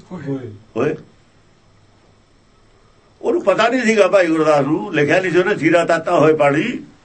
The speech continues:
Speaker 2: ਪਾਣੀ ਦਾ ਸੀਰਾ ਤਾਤਾ ਹੁੰਦਾ, ਦੂਏ ਦੀ ਸੰਗਤ ਦਾ ਅਸਰ ਹੁੰਦਾ ਪਾਣੀ ਤੇ। ਸੀਰਾ ਤਾਤਾ ਹੁੰਦਾ ਜਿਹਨੂੰ ਕੋਈ ਸਿਖਾ ਦੇਵੇ, ਕੰਨ ਭਰ ਦੇਵੇ ਜਿਹਦੇ ਕੋਈ।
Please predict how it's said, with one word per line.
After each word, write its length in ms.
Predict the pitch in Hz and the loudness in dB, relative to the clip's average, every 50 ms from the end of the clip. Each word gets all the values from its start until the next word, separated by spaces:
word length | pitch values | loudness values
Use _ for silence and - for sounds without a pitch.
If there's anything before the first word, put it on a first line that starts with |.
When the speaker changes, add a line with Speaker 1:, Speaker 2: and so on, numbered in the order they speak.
| _ _ _ _ _ _ _ _ _ _ _ _ _ _ _ _ _ _ _ _ _ _ _ _ _ _ _ _ _ _ _ _ _ _ _ _ _ _ _ _ _ _ _ _ _ _ _ _ _ _ _ _ _ _ _ _ _ _ _ _ _ _ | _ _ _ _ _ _ _ _ _ _ _ _ _ _ _ _ _ _ _ _ _ _ _ _ _ _ _ _ _ _ _ _ _ _ _ _ _ _ _ _ _ _ _ _ _ _ _ _ _ _ _ _ _ _ _ _ _ _ _ _ _ _
Speaker 2:
ਪਾਣੀ 180 | - 156 185 214 | -2 -2 0 2
ਦਾ 120 | 226 208 | 0 0
ਸੀਰਾ 280 | - 156 180 202 233 240 | 0 -2 -2 0 0 2
ਤਾਤਾ 300 | 214 196 - - 226 196 | 0 0 0 2 0 0
ਹੁੰਦਾ, 280 | 160 151 - 98 - - - - - _ _ _ _ _ _ _ _ _ _ _ _ _ _ _ _ _ _ _ _ _ _ _ _ _ _ _ _ | 0 -2 -4 -8 -10 -10 -14 -20 -20 _ _ _ _ _ _ _ _ _ _ _ _ _ _ _ _ _ _ _ _ _ _ _ _ _ _ _ _
ਦੂਏ 320 | - - - 180 214 - - | -2 0 4 4 6 4 4
ਦੀ 160 | 269 233 180 | 2 0 0
ਸੰਗਤ 300 | - 170 180 185 202 226 | 0 0 0 0 0 0
ਦਾ 180 | 220 220 208 | 2 2 2
ਅਸਰ 180 | 190 170 208 220 | 2 2 2 2
ਹੁੰਦਾ 220 | 240 233 220 196 | 2 2 2 0
ਪਾਣੀ 280 | 165 143 131 113 104 98 | 0 0 -2 -4 -6 -8
ਤੇ। 80 | - - - - _ _ _ _ _ _ _ _ _ _ _ _ _ _ _ _ _ _ _ _ _ _ _ _ _ _ _ _ _ _ _ _ _ _ _ _ _ _ _ _ _ _ _ _ _ - - _ _ - | -12 -16 -20 -20 _ _ _ _ _ _ _ _ _ _ _ _ _ _ _ _ _ _ _ _ _ _ _ _ _ _ _ _ _ _ _ _ _ _ _ _ _ _ _ _ _ _ _ _ _ -20 -20 _ _ -8
ਸੀਰਾ 240 | 139 156 180 202 190 | -4 0 0 2 2
ਤਾਤਾ 280 | - 190 185 180 - | 2 2 0 0 0
ਹੁੰਦਾ 240 | 185 180 180 208 220 | 0 0 0 0 -2
ਜਿਹਨੂੰ 200 | 226 220 214 - | -2 -4 -6 -4
ਕੋਈ 180 | - 220 202 170 | 0 0 0 2
ਸਿਖਾ 320 | - 156 151 143 156 156 | 2 0 2 2 2 2
ਦੇਵੇ, 180 | 156 160 170 165 | 2 0 0 0
ਕੰਨ 220 | 156 151 151 156 | 0 0 0 0
ਭਰ 180 | 156 170 156 135 | 0 0 0 0
ਦੇਵੇ 180 | 123 120 127 | 0 -2 -2
ਜਿਹਦੇ 220 | 127 131 135 127 127 | -2 0 0 0 0
ਕੋਈ। 260 | 117 107 101 90 - | -2 -2 -6 -10 -10